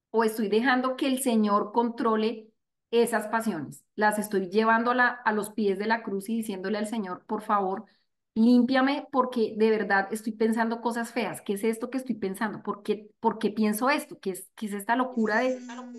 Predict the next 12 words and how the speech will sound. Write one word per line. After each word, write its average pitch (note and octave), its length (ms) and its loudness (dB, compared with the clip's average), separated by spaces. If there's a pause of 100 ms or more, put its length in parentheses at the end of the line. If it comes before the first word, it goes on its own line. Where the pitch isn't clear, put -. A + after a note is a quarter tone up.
de A3 100 0
las G3+ 180 -2
cosas G3 320 -4
que, B3 240 -2 (960)
que A3 140 4
se A3 120 2
me G3+ 100 2
ocurren?" F#3 540 -2
<laughs> - 260 0 (1120)
Eh, A3+ 340 4
y C4 120 8
entonces B3+ 540 4